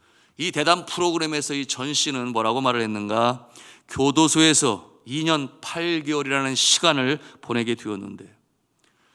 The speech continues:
처음에 가서 교도소 방에 앉게 되었을 때에 제일 먼저 들려온 소리는 찬송 소리라 그랬어요.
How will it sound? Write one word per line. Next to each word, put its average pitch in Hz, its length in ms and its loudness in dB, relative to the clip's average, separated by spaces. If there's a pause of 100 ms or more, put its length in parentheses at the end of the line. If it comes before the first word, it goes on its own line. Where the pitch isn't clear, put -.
(280)
처음에 190 460 0
가서 160 300 -4
교도소 151 400 -6
방에 143 260 0
앉게 139 520 -6
되었을 117 380 -8
때에 117 480 -2 (380)
제일 175 280 0
먼저 170 280 0
들려온 147 400 2
소리는 123 300 -6
찬송 147 480 -12
소리라 127 280 -14
그랬어요. - 360 -20